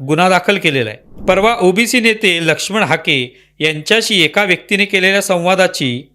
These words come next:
ऑडिओ क्लिप वाहिन्यांवर दाखवण्यात आली आणि त्या संदर्भात हाके कसे पैसे मागतात असा दावा करण्यात आला.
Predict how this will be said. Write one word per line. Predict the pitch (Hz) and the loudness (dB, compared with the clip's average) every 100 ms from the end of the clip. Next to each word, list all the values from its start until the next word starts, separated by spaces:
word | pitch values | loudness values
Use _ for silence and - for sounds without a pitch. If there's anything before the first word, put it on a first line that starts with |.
| - | -2
ऑडिओ | 147 156 220 | 2 2 2
क्लिप | 262 240 233 | 0 -2 0
वाहिन्यांवर | 175 170 175 180 175 | 0 0 0 0 0
दाखवण्यात | 160 143 156 143 | 0 -2 -2 -4
आली | 117 95 _ _ _ _ _ _ _ _ 147 | -6 -10 _ _ _ _ _ _ _ _ -2
आणि | 185 | -2
त्या | 220 196 | 0 -2
संदर्भात | 208 214 208 214 175 160 160 | 0 0 0 2 0 -2 -6
हाके | - 143 220 | -4 -2 -2
कसे | 226 214 214 | -2 0 0
पैसे | 214 170 185 | 0 -2 0
मागतात | 220 185 - 143 127 160 | 0 0 -2 -4 -2 -4
असा | 143 190 | -2 0
दावा | 175 185 | 2 0
करण्यात | 185 185 160 147 | 0 0 0 -2
आला. | 107 | -6